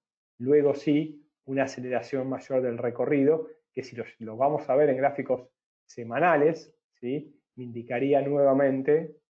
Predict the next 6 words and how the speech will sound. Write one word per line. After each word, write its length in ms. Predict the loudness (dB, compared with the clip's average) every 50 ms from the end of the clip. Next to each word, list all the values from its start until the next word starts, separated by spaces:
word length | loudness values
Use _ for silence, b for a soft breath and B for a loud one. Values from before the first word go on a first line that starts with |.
| _ _ _
¿sí?, 460 | _ -6 -6 -6 -6 -8 -10 -14 _ _ _ _ _ _ _ _ _ _ _ _
movimientos 720 | -4 -2 0 2 2 2 0 0 0 0 0 -2 -4 -4 -4
mucho 240 | -6 -4 -2 0 0
más 200 | 0 -2 -2 -2
fuertes, 600 | 0 2 2 2 2 0 -2 -2 -4 -8 -20 _ _ -20 -20 _ _ _ _ _ _ _ _
cercanos, 760 | -2 -2 -2 2 2 2 4 4 2 0 -2 -4 -8 -18 _